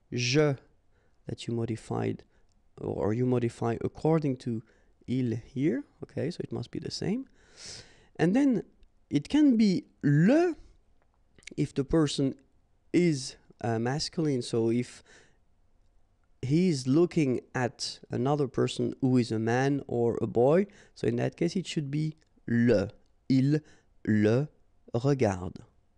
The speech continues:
Okay, and then the second option, well, it's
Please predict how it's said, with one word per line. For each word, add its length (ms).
Okay, 300
and 180
then 260
the 180
second 640
option, 540
well, 220
it's 320